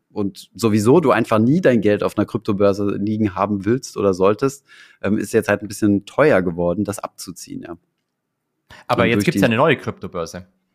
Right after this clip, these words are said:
Speaker 1: Welche denn?
Speaker 2: Ähm, äh, mehrere Entitäten haben sich auch zusammengetan und eine gegründet, nämlich, äh,
Speaker 1: Ach, echt?
Speaker 2: alle sehr beliebt in der Kryptowelt. Also Citadel,
Speaker 1: Ja.
Speaker 2: ähm,
Speaker 1: <laughs>
Speaker 2: Fide-,
Speaker 1: Geil.
Speaker 2: Fide-, Fidelity und, und Schwab.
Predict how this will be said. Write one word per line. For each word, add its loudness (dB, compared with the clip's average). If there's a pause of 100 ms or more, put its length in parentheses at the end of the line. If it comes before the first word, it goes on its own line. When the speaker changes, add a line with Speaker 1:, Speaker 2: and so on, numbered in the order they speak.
(840)
Speaker 1:
Welche -4
denn? -10 (840)
Speaker 2:
Ähm, -2 (280)
äh, -4
mehrere 0
Entitäten -4
haben -2
sich -10
auch -14
zusammengetan -4
und -12
eine -8
gegründet, -8
nämlich, -10
äh, -6
Speaker 1:
Ach, 0
echt? 0
Speaker 2:
alle 2
sehr 0
beliebt -2
in 0
der 0
Kryptowelt. -8
Also -14
Citadel, 2 (760)
Speaker 1:
Ja. 2
Speaker 2:
ähm, 2
Speaker 1:
<laughs> 0
Speaker 2:
Fide-, -10
Speaker 1:
Geil. -2
Speaker 2:
Fide-, -6 (640)
Fidelity 0
und, -2
und 2
Schwab. 0